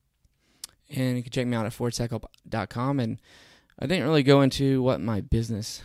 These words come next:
does. Uh, so I kind of like a technology coach to help people who are kinda getting started with a business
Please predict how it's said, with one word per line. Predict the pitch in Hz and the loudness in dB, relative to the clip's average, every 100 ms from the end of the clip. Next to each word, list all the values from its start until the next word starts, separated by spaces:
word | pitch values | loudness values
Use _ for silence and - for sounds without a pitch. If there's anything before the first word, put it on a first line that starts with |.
| - - _ _ - | -20 -20 _ _ -12
does. | - 92 110 127 - - | -4 0 0 -2 -8 -10
Uh, | 73 104 - - - _ _ | -8 -8 -14 -20 -20 _ _
so | - 127 131 | -4 0 0
I | 101 117 135 - _ - | 0 -4 -6 -10 _ -10
kind | 139 131 | -4 -4
of | 117 | -4
like | 117 107 - | -4 -6 -6
a | 113 110 98 101 110 - - | -6 -4 -6 -6 -10 -10 -4
technology | - 139 139 127 113 - | -4 -2 -4 -4 -8 -12
coach | - - - - - - - _ _ _ - | -10 -10 -12 -16 -16 -18 -20 _ _ _ -12
to | 135 | -6
help | 143 - | -4 -4
people | 131 120 127 127 123 - - | -6 -4 -4 -4 -6 -12 -14
who | 120 | -10
are | |
kinda | 135 131 | -8 -6
getting | 127 117 | -6 -4
started | 117 110 | -4 -2
with | 110 | -4
a | 98 | -2
business | 110 107 110 107 - - | -2 0 -2 -2 -6 -16